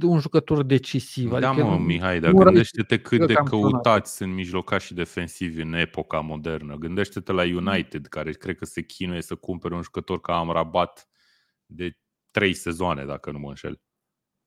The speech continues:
Speaker 1: Da,
Speaker 2: Și de
Speaker 1: mie
Speaker 2: ok,
Speaker 1: mi se
Speaker 2: l-a luat
Speaker 1: pare
Speaker 2: pe Casemiro și și-a dat seama că totuși mai trebuie unul.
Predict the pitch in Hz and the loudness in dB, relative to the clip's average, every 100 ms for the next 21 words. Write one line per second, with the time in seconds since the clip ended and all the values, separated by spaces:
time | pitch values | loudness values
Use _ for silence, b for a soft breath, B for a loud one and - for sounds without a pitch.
0 | _ _ 214 220 147 170 170 98 80 82 | _ _ -2 0 2 2 2 2 2 4
1 | 180 175 - 92 - 90 98 98 92 - | 4 2 0 -2 0 0 2 0 0 -2
2 | 95 98 92 98 92 87 92 92 85 92 | 2 2 2 -2 -2 -4 -8 -8 -6 -4
3 | 92 - 82 78 73 69 71 | -4 -4 -6 -6 -8 -10 -16